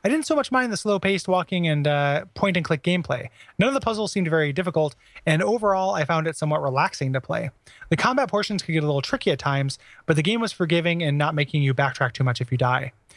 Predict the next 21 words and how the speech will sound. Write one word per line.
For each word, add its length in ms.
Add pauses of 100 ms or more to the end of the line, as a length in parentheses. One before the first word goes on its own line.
(500)
Even 280
then, 280
uh, 100
I 400
wasn't 380
having 300
an 80
absolute 400
blast 340
with 100
the 60
mechanics. 640 (260)
The 60
story 340
and 140
world, 380
uh, 280
design 480
was 100
intriguing 420
enough 320